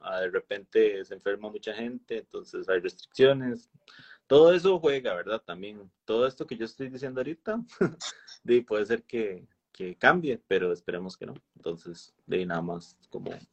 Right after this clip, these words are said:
estar ahí atentos y, y después les cuento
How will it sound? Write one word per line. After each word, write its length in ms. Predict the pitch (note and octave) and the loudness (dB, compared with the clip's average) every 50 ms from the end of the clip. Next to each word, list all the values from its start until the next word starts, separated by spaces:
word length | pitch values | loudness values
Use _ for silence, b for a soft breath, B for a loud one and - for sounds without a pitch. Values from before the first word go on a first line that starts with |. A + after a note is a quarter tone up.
| _ _ - - - b b b b b - - _ | _ _ -18 -16 -16 b b b b b -20 -14 _
estar 360 | - G2 - - F#2 F#2 F#2 | -12 -10 0 2 4 4 6
ahí 400 | G2 F#2+ G2 G2+ G#2+ G#2+ G#2+ G2+ F#2+ | 6 6 6 4 2 -2 -6 -8 -10
atentos 560 | F#2+ F2+ - - A#2 C3 C3+ C3 - A2+ - G#2 | -12 -6 -2 -2 -2 -2 -2 -6 -10 -12 -10 -10
y, 320 | F#2 F2+ F2 F2 E2+ - - | -10 -8 -8 -10 -12 -12 -10
y 140 | - F2+ F2 | -6 -6 -6
después 280 | E2 - _ G2 F#2 F#2 | -6 -2 _ 0 0 0
les 120 | G2 F#2+ | 0 -4
cuento 600 | - - G#2+ G#2 G#2 G2+ - - - G#2 G2+ F#2+ | -4 -2 -2 -2 -4 -6 -8 -6 -4 -4 -4 -6